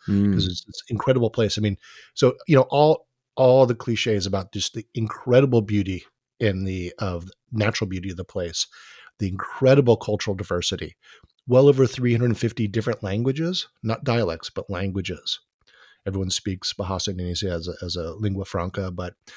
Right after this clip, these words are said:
Speaker 1: that's, for most people, not a language that they speak at home. They speak Javanese or, uh, Bahasa Madura or Balinese or what have you. Um,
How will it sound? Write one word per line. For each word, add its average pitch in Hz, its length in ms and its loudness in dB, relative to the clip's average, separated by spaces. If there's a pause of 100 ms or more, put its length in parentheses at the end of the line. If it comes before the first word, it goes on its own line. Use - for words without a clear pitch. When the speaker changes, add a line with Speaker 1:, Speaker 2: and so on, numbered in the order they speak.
(340)
Speaker 1:
that's, 110 240 0 (220)
for 135 100 2
most 117 240 4
people, 113 240 -2
not 95 440 -2
a - 60 -6
language 90 600 -6
that 92 140 -8
they 92 80 -8
speak - 340 -10
at - 140 -10
home. 85 440 -8
They 92 100 -12
speak - 340 -12
Javanese 101 600 -14
or, 95 240 -8 (640)
uh, 87 360 -10
Bahasa 92 380 -6
Madura 90 600 -6
or 78 220 -10
Balinese 85 520 -8
or 95 40 -10
what 87 100 -10
have 90 180 -6
you. 98 200 -4 (280)
Um, 107 440 0